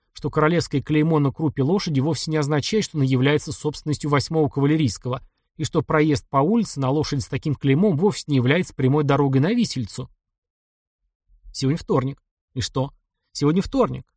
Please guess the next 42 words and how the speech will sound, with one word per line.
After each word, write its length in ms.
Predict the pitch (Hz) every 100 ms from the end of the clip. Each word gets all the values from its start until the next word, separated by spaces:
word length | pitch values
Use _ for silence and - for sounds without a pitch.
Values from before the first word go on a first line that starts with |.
| _ _ _ _
Еженедельный 540 | 135 160 185 208 202
смотр 380 | 165 196 202 156
кавалерийского 580 | - 160 165 185 - 156
полка 380 | - 151 - 220
всегда 320 | - 147 165
проводится 440 | - 156 156 -
в 40 | 131
воскресенье 560 | 131 147 127 180 160
в 80 | 139
полдень. 420 | - 160 113 127 _ _ _ _ _ _
Тот, 160 | 202
кто 160 | 180 233
хочет 320 | - 233 185
умыкнуть 460 | 208 202 - 220 -
клячу 320 | 214 208 -
с 80 | -
королевской 440 | 170 190 190 -
конюшни, 480 | 147 170 220 247 -
может 240 | 147 160
сделать 360 | 147 156 208 165
это 100 | 156
только 300 | - 190 180
в 80 | 147
воскресенье 580 | 143 - 143 - 202 170
вечером. 420 | 113 - 139 131 _ _ _ _ -
А 120 | -
в 60 |
понедельник 540 | - 185 196 220 202 -
утром 260 | 294 160
лошадь 300 | 143 151 -
уже 140 | 147 131
должна 280 | 143 131 185
быть 160 | 190
у 60 | 214
покупателя, 640 | 226 233 - 139 127 135
желательно 380 | 120 165 247 190
на 60 | 160
какой-нибудь 360 | 151 196 185
ферме 360 | - - 233 233
далеко 320 | 156 131 185
под 160 | 180 175
городом». 440 | 139 120 120 135